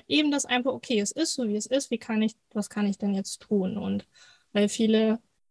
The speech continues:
glaub ich, dann auch schon da in so einem Kampf rausgehen oder wenn du anfängst, das auch oft, glaub ich, geprägt ist, dass wir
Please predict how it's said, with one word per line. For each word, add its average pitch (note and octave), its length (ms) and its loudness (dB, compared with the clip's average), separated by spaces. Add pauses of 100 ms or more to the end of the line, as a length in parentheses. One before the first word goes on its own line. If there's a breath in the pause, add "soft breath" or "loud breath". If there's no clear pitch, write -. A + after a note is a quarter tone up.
(120)
glaub G#3 220 4
ich, G#3 100 0
dann G3+ 180 2
auch G3+ 180 -2
schon G#3+ 320 2
da G#3 240 2
in G#3+ 160 4
so G#3 100 2
einem G#3 320 2 (100)
Kampf A3 360 2
rausgehen A3 840 4
oder G#3 440 0 (100)
wenn G#3+ 320 2
du G#3 100 4
anfängst, C4 720 2
das A3+ 160 -2
auch A3 240 -2
oft, - 420 -6
glaub G#3+ 200 2
ich, G#3 120 -4
geprägt - 480 -2
ist, C4+ 340 2
dass - 200 -2
wir A3 300 4